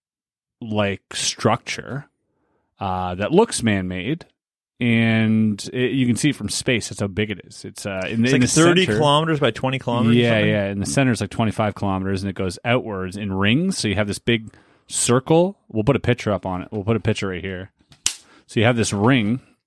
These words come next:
Speaker 1: uh, these rings around it, and, uh, it's in the middle of the, this fucking Sahara Desert,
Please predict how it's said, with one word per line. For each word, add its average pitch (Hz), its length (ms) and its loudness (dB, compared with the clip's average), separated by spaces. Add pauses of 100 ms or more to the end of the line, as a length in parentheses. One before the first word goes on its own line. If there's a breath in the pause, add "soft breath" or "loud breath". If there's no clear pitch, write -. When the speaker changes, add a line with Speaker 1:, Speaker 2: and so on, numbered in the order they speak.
(140)
Speaker 1:
uh, 110 100 -2
these 101 200 -2
rings 131 300 2
around 90 300 -6
it, - 140 -10 (320)
and, 101 400 0
uh, 98 420 0
it's 107 160 -6
in 123 100 4
the 110 60 4
middle 135 340 4
of 120 100 0
the, 98 200 2 (640 soft breath)
this 98 540 -8
fucking 117 320 -2
Sahara 107 420 2
Desert, 92 340 -2